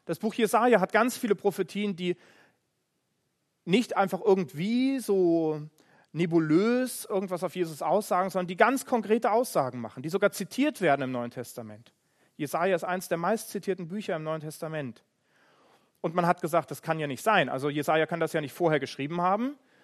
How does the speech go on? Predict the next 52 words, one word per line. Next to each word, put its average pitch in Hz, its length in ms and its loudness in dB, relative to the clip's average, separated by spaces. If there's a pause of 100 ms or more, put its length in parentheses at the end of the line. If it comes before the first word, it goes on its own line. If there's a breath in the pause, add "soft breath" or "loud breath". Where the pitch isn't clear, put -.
(420 soft breath)
und 185 120 0
dann 185 100 4
tritt 170 180 2
das 190 120 4
später 208 340 4
ein. 147 360 2 (320)
Das 143 200 -6
wäre 175 120 4
ja 170 220 6
irgendwie 180 280 -2
übernatürlich. 139 800 -4 (1120)
Also 175 320 6
hat 180 120 2
man 175 120 -2
Jesaja 160 400 4
im 160 100 -4
Nachhinein 147 440 0
gefälscht, 180 540 0
um 170 120 -8
zu 160 120 -12
beweisen, 185 640 0 (340 soft breath)
dass 151 240 -2
Jesus, 160 720 0
ähm, 143 260 2
tatsächlich 143 600 -4
vorhergesagt 127 680 -4
wurde. 104 240 -16 (1080 soft breath)
Nun 165 120 -4
gut, 196 240 6
das 160 120 2
stand 190 200 4
lange 185 220 6
im 170 120 4
Raum, 170 240 6
man 208 100 2
konnte 190 240 0
da 180 140 6
auch 170 100 0
nicht 160 160 -8
viel 180 160 -2
zu - 100 -12
sagen, 165 380 2
bis 190 120 -2
man 202 140 2
eine 196 160 4
Jesaja-Rolle 180 600 4
gefunden 190 420 -4
hat, 214 180 -2
die 247 60 2
älter 214 360 4
war 127 160 0
als - 360 -8